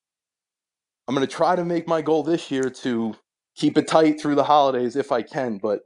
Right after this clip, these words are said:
holidays are big with my family. Again, the relationship with food and holidays and, you know, let's eat, you know, that's, that's something that we all struggle with. I know that. Whether, whether you're someone who,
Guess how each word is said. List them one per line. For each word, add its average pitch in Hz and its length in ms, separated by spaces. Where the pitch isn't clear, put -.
holidays 131 480
are 131 60
big 127 220
with 127 160
my 131 140
family. 160 440
Again, 135 240
the 107 80
relationship 110 580
with 123 140
food 160 280
and 107 100
holidays 127 580
and, 101 260
you 117 80
know, 107 240
let's 135 280
eat, 196 260
you 113 80
know, 113 320
that's, - 460
that's 120 240
something 143 380
that 143 240
we 123 140
all 127 220
struggle 98 360
with. 101 220
I 101 100
know 107 200
that. 98 280
Whether, 131 560
whether 151 320
you're 127 180
someone 147 440
who, 131 220